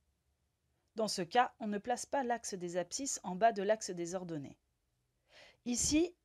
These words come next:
la tension prend successivement des valeurs positives et négatives. Les valeurs maximales et minimales étant au signe près les mêmes, l'axe des abscisses devra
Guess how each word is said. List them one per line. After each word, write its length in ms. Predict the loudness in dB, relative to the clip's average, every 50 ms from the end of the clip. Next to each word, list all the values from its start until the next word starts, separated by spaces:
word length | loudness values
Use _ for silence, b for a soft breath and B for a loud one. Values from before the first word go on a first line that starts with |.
| _ 0
la 120 | 0 2
tension 400 | 2 2 -2 -2 -2 -2 -2 -2
prend 180 | -2 -2 -4 -4
successivement 760 | -4 -6 -6 -4 -2 -2 0 0 -2 -2 -4 -4 -4 -2 0
des 120 | 0 2
valeurs 320 | 2 2 2 2 0 -2 -2
positives 560 | -2 -2 0 0 -2 -4 -6 -6 -6 -4 -4
et 40 | -4
négatives. 600 | -4 -4 -6 -8 -8 -10 -12 -16 -18 -20 _ _ _ _ _ _ b b b b b b b b
Les 100 | 2 4
valeurs 320 | 6 8 8 8 8 6 6
maximales 680 | 4 2 2 2 0 0 0 2 2 2 2 2 0 -2
et 80 | -2 0
minimales 600 | 0 2 2 2 2 0 0 0 0 0 -2 -4 -4
étant 340 | -6 -6 -4 -4 -4 -2
au 60 | -2 -2
signe 340 | -2 0 0 2 2 2
près 220 | 0 0 -4 -6 -4
les 140 | -2 -2 0
mêmes, 360 | 2 4 4 4 2 0 -6 -10 -12 _ _ _ _ _ _ _ _ _ _ 2
l'axe 360 | 4 4 4 4 2 -2 0
des 240 | 0 0 2 4 2
abscisses 440 | 2 2 0 -2 -2 -2 -2 0
devra 300 | 0 2 2 4 4 2